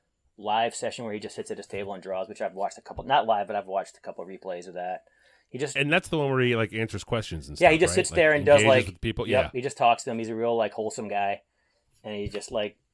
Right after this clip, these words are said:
Speaker 1: all, everything out there, he just shows exactly how he draws. So it's lots of fun if you're into drawing
Speaker 2: Yeah.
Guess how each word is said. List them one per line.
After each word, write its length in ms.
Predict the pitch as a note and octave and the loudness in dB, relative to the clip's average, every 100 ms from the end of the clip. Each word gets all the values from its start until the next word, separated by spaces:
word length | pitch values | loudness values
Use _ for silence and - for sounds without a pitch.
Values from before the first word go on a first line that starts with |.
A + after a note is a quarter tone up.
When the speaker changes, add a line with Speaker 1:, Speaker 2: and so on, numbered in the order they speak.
| _ | _
Speaker 1:
all, 160 | A#2+ - - | -2 -2 -2
everything 340 | A#2+ B2 A#2+ | -4 -4 -4
out 180 | A2+ G#2+ | -4 -4
there, 120 | A2 | -4
he 40 | G#2+ | -4
just 140 | G#2 | -6
shows 180 | A2+ G#2 | -6 -8
exactly 340 | F2+ G2+ G2+ | -6 -8 -6
how 140 | G2 G2+ | -6 -6
he 60 | |
draws. 320 | F2+ F2+ F#2 - | -6 -8 -8 -8
So 60 | |
it's 100 | F#2+ | -8
lots 180 | A2 A2 | -6 -6
of 80 | A#2 | -8
fun 320 | A2 G#2+ G#2 | -8 -6 -8
if 220 | A2+ - | -10 -10
you're 120 | A#2 | -12
into 280 | G2 G#2 - | -10 -12 -12
drawing 340 | F#2+ G2 G2 | -12 -10 -8
Speaker 2:
Yeah. 120 | G2 | -8